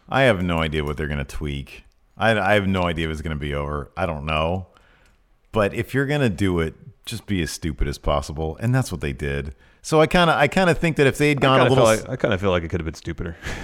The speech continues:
Speaker 1: Yeah, maybe. Maybe this is dialed down.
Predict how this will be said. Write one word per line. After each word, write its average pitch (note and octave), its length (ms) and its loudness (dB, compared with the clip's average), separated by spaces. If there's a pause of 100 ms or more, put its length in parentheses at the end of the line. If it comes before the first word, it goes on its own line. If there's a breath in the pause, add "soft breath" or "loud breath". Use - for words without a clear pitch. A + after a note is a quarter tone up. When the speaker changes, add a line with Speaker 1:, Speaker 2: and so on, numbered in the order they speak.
(600 loud breath)
Speaker 1:
Yeah, E3 320 6
maybe. D#3+ 560 2 (280)
Maybe D#3 320 2
this G3 220 4
is A3+ 160 2
dialed F2+ 360 4
down. C2+ 400 -4